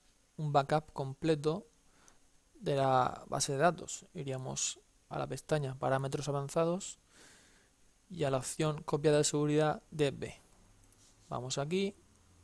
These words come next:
Eh, y tras leer la advertencia deberíamos clicar aquí.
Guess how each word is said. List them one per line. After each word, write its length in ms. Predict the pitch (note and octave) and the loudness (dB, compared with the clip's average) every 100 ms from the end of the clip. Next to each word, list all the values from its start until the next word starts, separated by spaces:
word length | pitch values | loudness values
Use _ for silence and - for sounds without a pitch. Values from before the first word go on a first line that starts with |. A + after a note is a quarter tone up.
| - - - - - - - - - - - - - - - _ _ - - - - - - - - - _ - - - - - - | -20 -20 -20 -20 -20 -20 -20 -20 -20 -20 -20 -20 -20 -20 -20 _ _ -20 -20 -20 -20 -20 -20 -20 -20 -20 _ -20 -20 -20 -20 -14 -4
Eh, 520 | D3+ C#3+ C3+ C3 A#2 - - _ _ _ _ _ _ _ _ _ _ _ _ - - - - _ - | 0 2 2 0 -2 -8 -16 _ _ _ _ _ _ _ _ _ _ _ _ -20 -20 -20 -20 _ -4
y 460 | D#3+ D#3+ D#3+ D#3+ - - - - | 0 2 2 0 -6 -20 -20 -4
tras 320 | D3+ C3+ C3+ | 2 4 4
leer 240 | C#3 D3 D3+ | 6 6 8
la 80 | |
advertencia 800 | D3+ D3 C#3+ E3+ E3 D#3 C#3+ D3+ G3+ - _ _ _ _ _ | 6 4 0 0 0 2 2 2 -2 -14 _ _ _ _ _
deberíamos 640 | - C#3 C3 C#3+ D3 C#3+ - | -6 -2 0 2 2 0 -4
clicar 400 | - C3+ C#3 D3 | -4 -2 4 4
aquí. 380 | D3+ F#3 G3 | 4 2 -2